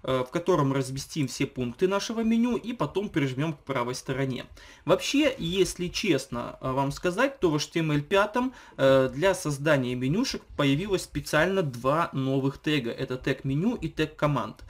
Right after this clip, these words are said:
Однако они до сих пор не работают ни в одном браузере, и поэтому мы будем использовать старые добрые дедовские способы. Итак, поехали. Первым делом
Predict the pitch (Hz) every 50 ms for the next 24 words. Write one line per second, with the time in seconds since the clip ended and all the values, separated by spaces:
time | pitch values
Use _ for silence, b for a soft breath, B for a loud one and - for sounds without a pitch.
0 | B B B B 147 151 208 262 262 262 233 214 208 208 180 185 208 - - 202
1 | - - 196 175 135 131 131 127 139 139 139 143 135 - - 117 - - - -
2 | 131 127 135 147 143 123 120 117 113 117 117 117 117 120 127 117 110 117 127 131
3 | 160 190 262 320 - B B B B B - 233 - 214 247 262 262 262 208 202
4 | 185 185 190 220 233 196 208 185 156 165 165 156 147 - - 170 170 165 151 151
5 | 151 147 - - - 165 170 175 175 170 160 139 117 131 143 139 135 131 135 131
6 | 120 120 - - - 127 135 135 120 123 - - - 123 123 120 - - - 113
7 | - - - - - - - B B B B B B B B B B 170 165 -
8 | 262 269 262 - 233 190 147 120 - - - 143 - - - - 240 302 311 285
9 | 233 190 165 131 135 131 131 156 196 240 240 -